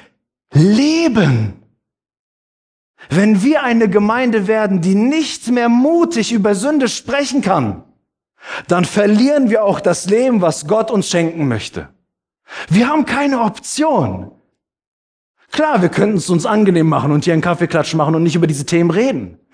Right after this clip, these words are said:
Aber meine Lieben, ich möchte, dass wir ewiges Leben schmecken und kosten, schon hier. Wenn du das auch willst, dann mach die Ohren nicht zu,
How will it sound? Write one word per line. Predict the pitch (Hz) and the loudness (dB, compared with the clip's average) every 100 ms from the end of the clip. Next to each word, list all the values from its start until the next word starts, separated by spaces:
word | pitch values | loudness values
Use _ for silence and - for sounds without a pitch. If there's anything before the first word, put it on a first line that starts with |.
| - - | -12 -4
Aber | 156 175 | 0 2
meine | 208 208 | 2 2
Lieben, | 233 277 226 262 | 2 2 0 0
ich | 311 311 269 | -2 -2 0
möchte, | 262 247 - 196 | 0 -2 -2 -2
dass | 175 - 180 | -2 -4 -2
wir | 226 226 - - 269 | 0 -2 -6 -8 -2
ewiges | 269 240 202 202 214 | 0 0 0 -2 0
Leben | 208 190 165 | 0 2 0
schmecken | - 190 208 247 247 208 | -4 -2 0 0 -2 0
und | 180 170 | 0 -2
kosten, | - 240 240 - 196 | -2 -2 -2 -8 -10
schon | - 226 226 | -6 -2 0
hier. | 269 285 208 123 - - _ _ _ _ _ _ _ _ _ _ _ - | 2 2 0 -2 -6 -16 _ _ _ _ _ _ _ _ _ _ _ -2
Wenn | 220 262 | 2 2
du | 294 | 2
das | 247 - | 0 0
auch | 262 269 196 | -2 -2 0
willst, | 175 - - 160 | -2 -2 -4 0
dann | 165 | 0
mach | 196 185 | 0 -2
die | 185 | -6
Ohren | - 208 208 | -4 -2 -2
nicht | 220 - | -2 -6
zu, | - 262 214 98 | -8 -4 -2 -4